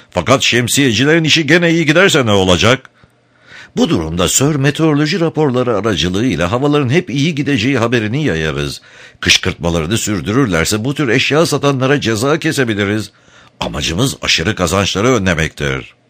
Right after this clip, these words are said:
Doktor Barbitsua konuklara kendilerine tanınan ticari imtiyazları yığınla para kazanma amacıyla kullanmaya kalkanların köklerinin nasıl kazındığını bir bir anlattı.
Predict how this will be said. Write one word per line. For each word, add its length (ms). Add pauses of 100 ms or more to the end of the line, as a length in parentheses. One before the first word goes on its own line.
(920)
Doktor 460
Barbitsua 680
konuklara 560
kendilerine 560
tanınan 420
ticari 600
imtiyazları 800 (260)
yığınla 520
para 220
kazanma 480
amacıyla 480
kullanmaya 640
kalkanların 720 (240)
köklerinin 680
nasıl 280
kazındığını 800
bir 340
bir 100
anlattı. 800